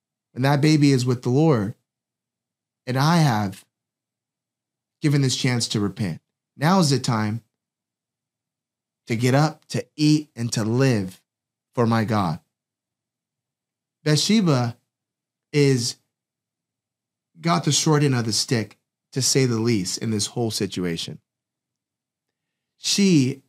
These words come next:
could have essentially Me Too'd David for what he did. But we see Bathsheba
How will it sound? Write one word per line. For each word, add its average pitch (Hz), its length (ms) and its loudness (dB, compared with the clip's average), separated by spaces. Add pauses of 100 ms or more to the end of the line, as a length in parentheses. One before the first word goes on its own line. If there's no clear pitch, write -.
could 160 140 2
have 139 100 2
essentially 139 520 0
Me 147 320 0
Too'd 135 500 0 (960)
David 101 540 -2
for 123 120 -6
what 113 180 0
he 104 100 0
did. 95 280 -4 (1080)
But 147 120 -2
we 147 140 4
see 139 600 2 (360)
Bathsheba 131 760 0